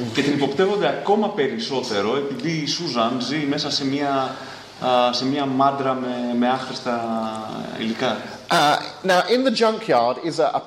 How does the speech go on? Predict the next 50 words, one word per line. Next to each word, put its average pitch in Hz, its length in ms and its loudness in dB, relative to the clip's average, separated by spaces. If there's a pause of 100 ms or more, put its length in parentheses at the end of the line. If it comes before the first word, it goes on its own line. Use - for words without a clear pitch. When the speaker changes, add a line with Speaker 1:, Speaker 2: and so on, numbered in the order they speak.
(120)
Speaker 2:
police 214 440 0
telephone 113 640 -2
box. - 280 0 (520)
Speaker 1:
Right. - 200 -8 (400)
Μέσα 196 260 2
σε 165 60 -2
αυτή 147 140 0
τη 143 120 -4
μάντρα 131 680 2
υπάρχει 156 220 -6
ένας 160 120 -6
τηλεφωνικός 139 440 -4
θάλαμος. 117 480 0 (880)
Speaker 2:
Um, 123 560 4
we 147 100 6
used 160 260 2
to 131 220 4 (100)
have 160 160 -2
these 143 300 0
in 135 160 -6 (220)
the 120 60 -4 (120)
U - 100 -2
K - 20 2 (240)
in 117 100 -6
the, 113 120 2 (100)
the 120 40 -2
nineteen 131 340 -2
fifties, 135 360 -2 (120)
the 127 120 -2
nineteen 120 280 -4
sixties. 143 500 0 (360)
Speaker 1:
Σαν 139 140 -4
τους 135 100 -6
τηλεφωνικούς 135 380 -4
θαλάμους 127 360 2
που 131 200 -4
είχαν 123 220 0
στην 117 180 -2
Αγγλία 117 520 0
στη - 100 -10
δεκαετία 110 220 -2
του 113 100 -6
πενήντα 113 260 2
και 110 60 0
του 107 100 -4
εξήντα. 110 600 4
Speaker 2:
Uh, - 60 2
before 160 300 4
policemen 139 540 0
had 127 260 -2